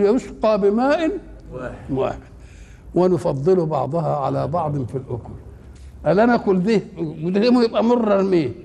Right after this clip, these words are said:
Speaker 1: وآكل ده يبقى عذب حلو، وده حر يا ومش أرميه". ويسقى بماء إيه؟
Speaker 2: واحد.
Speaker 1: بماء واحد. وياخدوا شعيرات تطلعها في الله.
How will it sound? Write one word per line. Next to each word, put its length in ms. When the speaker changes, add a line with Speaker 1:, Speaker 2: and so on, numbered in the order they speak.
Speaker 1:
وآكل 280
ده 80
يبقى 300
عذب 260
حلو، 300
وده 280
حر 360
يا 120
ومش 240
أرميه". 680
ويسقى 520
بماء 280
إيه؟ 300
Speaker 2:
واحد. 140
Speaker 1:
بماء 460
واحد. 380
وياخدوا 460
شعيرات 680
تطلعها 520
في 80
الله. 300